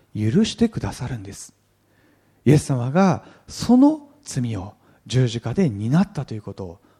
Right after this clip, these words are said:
もう一度確認して、許されたことを確認できるんですね。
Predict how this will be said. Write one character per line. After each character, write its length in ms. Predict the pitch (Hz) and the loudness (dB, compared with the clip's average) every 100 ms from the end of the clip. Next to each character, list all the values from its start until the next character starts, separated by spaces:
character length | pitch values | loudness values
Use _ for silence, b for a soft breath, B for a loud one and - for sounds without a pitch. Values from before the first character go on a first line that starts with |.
| - | -10
も 180 | 123 147 | -6 -4
う 80 | |
一 180 | 143 - | -6 -6
度 340 | 160 208 113 - _ - | 0 0 0 -8 _ -10
確 300 | - - 165 | -8 -2 -2
認 220 | 160 156 | -2 -6
し 120 | - | -2
て、 520 | 214 190 107 - _ - | 2 2 0 -10 _ -10
許 180 | 98 113 | -4 -4
さ 160 | 139 160 | -2 -2
れ 80 | 135 | -2
た 140 | 113 | -4
こ 100 | - | -6
と 140 | - | -6
を 40 | 110 | -6
確 380 | - - - 208 | -8 -16 -2 2
認 200 | 180 85 | 2 -2
で 120 | - - | -10 -8
き 100 | 123 | -8
る 80 | |
ん 40 | 92 | -8
で 80 | - | -10
す 120 | - | -6
ね。 200 | 233 | -6